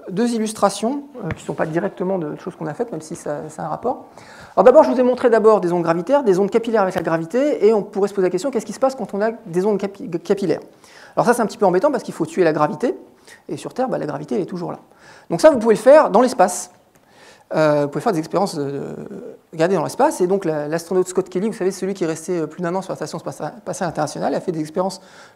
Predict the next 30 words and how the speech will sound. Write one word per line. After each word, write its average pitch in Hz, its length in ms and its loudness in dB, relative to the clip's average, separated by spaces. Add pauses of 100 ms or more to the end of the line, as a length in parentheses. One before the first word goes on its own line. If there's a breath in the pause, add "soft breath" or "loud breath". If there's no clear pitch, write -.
de 190 40 2
ce 170 120 -2
type. - 260 -4 (380 loud breath)
Donc 190 140 -2
il 208 80 6
avait 233 180 6
ces 226 100 -2
espèces 185 220 0
de 180 60 2
raquettes 190 340 0
superhydrophobes, 170 680 -4
hein. 156 140 -6 (600 loud breath)
Et 180 80 0
puis, 240 420 0 (100)
euh, 151 1000 0 (1500)
et 165 240 -2
donc 160 180 -4
superhydrophobes 170 460 0
sur - 120 -2
lesquelles 156 360 0
les, 143 160 0
les 143 120 0
gouttes 170 180 -2
d'eau 202 200 2
vont, 151 280 -2
vont 143 140 -8
rebondir, 156 300 -6
vous 208 120 -6
allez 147 160 -2
voir, 202 400 -2